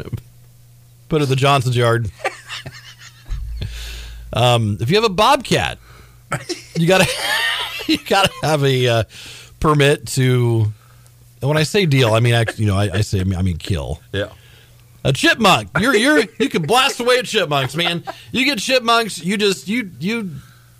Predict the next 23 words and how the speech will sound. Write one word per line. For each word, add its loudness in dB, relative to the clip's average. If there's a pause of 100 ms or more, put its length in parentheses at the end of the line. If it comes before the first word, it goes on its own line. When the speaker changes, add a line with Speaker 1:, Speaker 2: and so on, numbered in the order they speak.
(120)
Speaker 1:
tee 0
'em 2
up. -4 (520)
Speaker 2:
So -2
they're 0
good. -2
Speaker 1:
Yeah. -6
Speaker 2:
You -4
can -6
get -4
rid 0
of -6
them. -4 (140)
Speaker 1:
Coyote, 0 (1040)
you -4
need -2
a -8
permit. -2 (180)
Speaker 2:
No -2
kidding. -6
Speaker 1:
Yeah. -2 (220)
Deer, 0 (340)
permit. -4